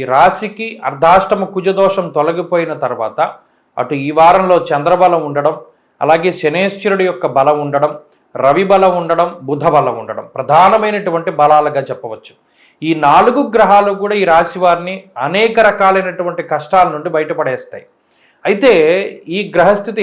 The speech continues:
ఎలా ఉంటుంది అంటే, సప్తమంలో శుక్రుడు ఉండి అర్ధాష్టమ రాహు ఉన్నప్పుడు, అటు ప్రత్యేకించి ఈ వారంలో కుటుంబపరమైనటువంటి సమస్యలే ప్రధానంగా కనబడుతూ ఉన్నాయి. జీవిత భాగస్వామితోటి కానీ లేదా సంతానంతోటి కానీ ఉండేటువంటి సమస్యలు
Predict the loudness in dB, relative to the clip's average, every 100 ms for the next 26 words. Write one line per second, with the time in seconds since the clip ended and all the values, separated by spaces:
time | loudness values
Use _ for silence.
0 | 2 4 2 0 -8 -6 -6 -6 -6 -6
1 | -2 -2 0 2 2 0 -2 -4 -6 -4
2 | -2 -4 -6 -6 -8 -16 _ -4 -2 4
3 | 6 6 2 0 2 4 2 0 -6 -10
4 | -14 -16 -20 _ _ _ _ _ _ -2
5 | -2 -2 -2 2 2 2 -4 -6 -4 2
6 | 4 4 4 2 0 -2 0 2 4 4
7 | 2 0 -4 -4 -4 -4 -6 -4 -4 -4
8 | -2 0 0 2 4 4 2 -4 -4 -4
9 | -6 -10 -14 -16 -18 -20 _ _ _ _
10 | -8 -2 0 2 4 4 2 0 2 2
11 | -2 -4 -2 -4 -4 -8 -12 -6 -4 0
12 | 0 0 2 2 0 -4 -6 -4 -2 -4
13 | -6 -4 -4 -4 -6 -10 -4 -2 -2 -4
14 | -6 -8